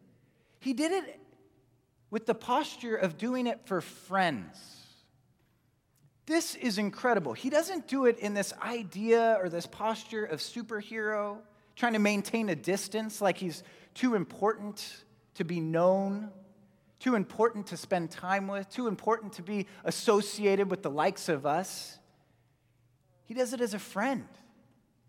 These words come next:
He does it out of knowing us, loving us. That's profound. I can remember coming home in kindergarten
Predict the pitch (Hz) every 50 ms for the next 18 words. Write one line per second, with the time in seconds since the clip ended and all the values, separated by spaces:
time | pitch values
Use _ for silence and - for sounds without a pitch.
0 | _ _ - 202 196 233 240 202 233 240 226 208 202 185 139 143 170 170 185 208
1 | 226 226 220 202 170 139 98 85 - - - - - - 135 127 151 190 202 226
2 | 214 202 208 185 160 127 98 95 - - - - - - - - - - _ _
3 | _ _ _ _ _ _ _ _ _ _ _ _ _ _ _ _ _ _ _ _
4 | _ _ - - 214 - - - - - 220 185 180 - - - 202 208 214 214
5 | 202 180 147 107 85 - - - - - _ _ _ _ _ _ _ _ _ _
6 | _ _ _ _ _ _ _ _ _ _ _ _ _ _ _ _ _ _ _ _
7 | _ _ _ _ _ _ _ _ _ _ _ _ _ _ _ _ _ - 165 -
8 | 254 240 233 226 220 208 196 185 190 240 247 233 226 214 202 214 190 185 175 170
9 | 165 165 160 - 202 185 170 156 143 143 123 117 110 120 123 151